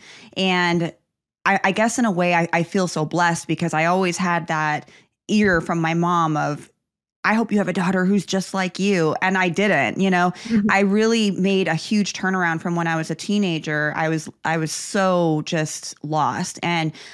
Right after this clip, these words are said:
Speaker 1: my daughter, I feel like she's just so grounded and she's so smart and she's growing up so different than what I did, but she also has a very different life. And
Speaker 2: Mm-hmm.
Speaker 1: even where she's growing up is very different. And I would say she's a really healthy thirteen-year-old,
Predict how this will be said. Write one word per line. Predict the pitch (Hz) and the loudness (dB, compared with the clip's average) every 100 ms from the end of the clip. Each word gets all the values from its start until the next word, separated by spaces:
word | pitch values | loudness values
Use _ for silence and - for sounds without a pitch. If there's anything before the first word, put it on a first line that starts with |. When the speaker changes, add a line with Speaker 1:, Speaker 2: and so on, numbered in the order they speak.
| - | -6
Speaker 1:
my | 190 185 | -2 0
daughter, | 208 208 247 220 | 0 0 2 2
I | 175 175 | 2 0
feel | - 226 | 0 0
like | 240 220 | 0 -2
she's | - 190 | -2 -2
just | 214 - | -2 -2
so | 208 202 | -2 -2
grounded | 214 185 180 190 180 | -2 -2 -2 0 0
and | 165 156 | -2 -4
she's | 165 156 | -4 -4
so | 180 180 | -2 -2
smart | - 175 175 | -2 -2 -2
and | 165 | -2
she's | - 170 | -4 -6
growing | - 190 196 185 | -2 0 0 0
up | 160 | -2
so | - 180 | -2 -2
different | 175 170 170 175 156 | 0 -4 -2 -4 -2
than | 151 | -2
what | 151 | 0
I | 160 180 | 0 -2
did, | 175 160 160 | -2 -2 -2
but | 165 | -4
she | 190 | -2
also | 170 190 185 | -2 -2 -2
has | 180 170 | -2 -2
a | |
very | 156 170 170 160 | 0 0 0 0
different | 165 160 151 143 | -2 -4 -6 -4
life. | 139 135 135 170 - - - - - | -4 -4 -4 -6 -10 -20 -20 -20 -8
And | - 170 160 170 | -2 2 2 2
Speaker 2:
Mm-hmm. | 180 - | -2 -4
Speaker 1:
even | 185 190 | 0 0
where | 170 | 0
she's | 170 180 165 | 0 0 -2
growing | - 156 147 139 | -2 -2 0 0
up | 139 165 | -2 -2
is | 160 | -2
very | 170 170 | 0 0
different. | 170 170 - 175 170 - - - | 0 -4 -2 -4 -4 -10 -12 -2
And | 208 | 0
I | |
would | 233 262 | 0 -2
say | 285 | -2
she's | 269 277 262 | -2 -2 0
a | |
really | 202 196 214 | 0 0 0
healthy | 190 185 190 202 165 | -2 -4 -4 -2 -4
thirteen-year-old, | - 175 170 - 190 190 170 156 151 151 | -2 -4 -4 -6 -4 -4 -4 -4 -4 -4